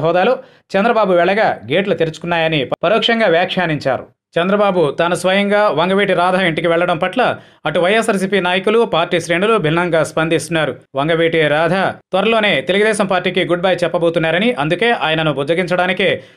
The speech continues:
చంద్రబాబు రంగంలోకి దిగారని చెబుతున్నారు. టీడీపీలో కొనసాగడానికి వంగవీటి రాధా ఏమాత్రం సుముఖంగా లేరని తేల్చేస్తున్నారు. మాజీ మంత్రి కొల్లు రవీంద్ర సైతం రంగాను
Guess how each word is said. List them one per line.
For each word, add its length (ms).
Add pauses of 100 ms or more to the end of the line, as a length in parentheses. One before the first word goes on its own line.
(200)
చంద్రబాబు 480
రంగంలోకి 400
దిగారని 360
చెబుతున్నారు. 420 (500)
టీడీపీలో 480
కొనసాగడానికి 720 (460)
వంగవీటి 400
రాధా 240 (180)
ఏమాత్రం 380
సుముఖంగా 460
లేరని 300
తేల్చేస్తున్నారు. 640 (440)
మాజీ 280
మంత్రి 280
కొల్లు 220
రవీంద్ర 380
సైతం 260 (100)
రంగాను 320